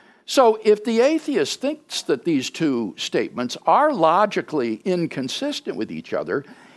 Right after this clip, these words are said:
he must be assuming some hidden premises or hidden assumptions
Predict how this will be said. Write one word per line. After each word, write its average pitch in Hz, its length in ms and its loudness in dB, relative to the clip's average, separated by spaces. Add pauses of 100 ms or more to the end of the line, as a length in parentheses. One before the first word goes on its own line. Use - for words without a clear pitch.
(180)
he 208 140 2
must 233 500 2
be 196 140 -2
assuming 139 500 -2
some 175 240 -4
hidden 226 580 -4 (380)
premises 135 680 -2
or 117 120 0
hidden 220 440 -2
assumptions 185 800 -2